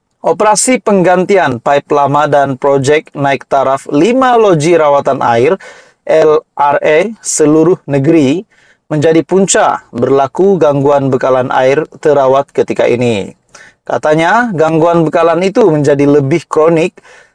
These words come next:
apabila sumber air berkurangan disebabkan kekurangan hujan dan musim panas sehingga menjejaskan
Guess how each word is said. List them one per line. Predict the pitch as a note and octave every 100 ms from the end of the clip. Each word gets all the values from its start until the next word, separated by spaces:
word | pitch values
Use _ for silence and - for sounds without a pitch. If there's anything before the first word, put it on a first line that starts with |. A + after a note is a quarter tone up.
| _
apabila | - E3+ F#3 G3 F3
sumber | F3+ F3 F3 -
air | E3 D#3+ D3+
berkurangan | C#3+ - D#3 C#3 C#3 D3+ D#3+
disebabkan | C#3 - C#3+ C#3 - D3 A#2 G2+
kekurangan | A2+ - C3 B2+ B2 B2+
hujan | A#2+ B2+ B2+ E3+ C#3
dan | C3+ C3+ C3+
musim | C3 C#3+ C#3
panas | C3+ C3+ F3+ -
sehingga | D3+ D3+ D3+ D3
menjejaskan | C#3+ C3+ C3+ F#3 - F3 G#3